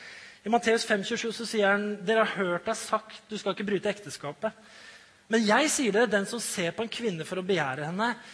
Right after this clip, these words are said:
har allerede begått ekteskapsbrudd med henne i sitt hjerte."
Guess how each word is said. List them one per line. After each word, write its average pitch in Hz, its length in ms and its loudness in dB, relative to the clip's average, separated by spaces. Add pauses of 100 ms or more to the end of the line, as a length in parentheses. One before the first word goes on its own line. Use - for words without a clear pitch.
(440)
har 214 340 10
allerede 185 400 0
begått 208 380 -2 (100)
ekteskapsbrudd 180 1120 -6
med 196 160 -4
henne 180 340 -4
i 175 160 -6
sitt 220 240 -8
hjerte." - 380 -14